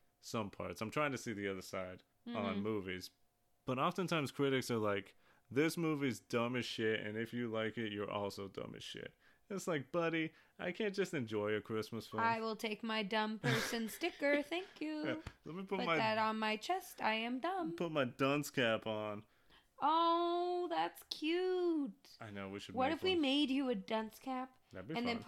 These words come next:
Speaker 2: put little buttons of all the stupid movies you like on it?
Speaker 1: Aw.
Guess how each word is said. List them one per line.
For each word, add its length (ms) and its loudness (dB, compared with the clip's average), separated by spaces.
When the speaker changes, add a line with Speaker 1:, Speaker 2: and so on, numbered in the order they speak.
Speaker 2:
put 60 -8
little 200 -2
buttons 500 -2
of 80 -4
all 140 0
the 100 -2
stupid 420 -6
movies 380 -4
you 120 -2
like 280 -4
on 160 -2
it? 140 -6
Speaker 1:
Aw. 480 -10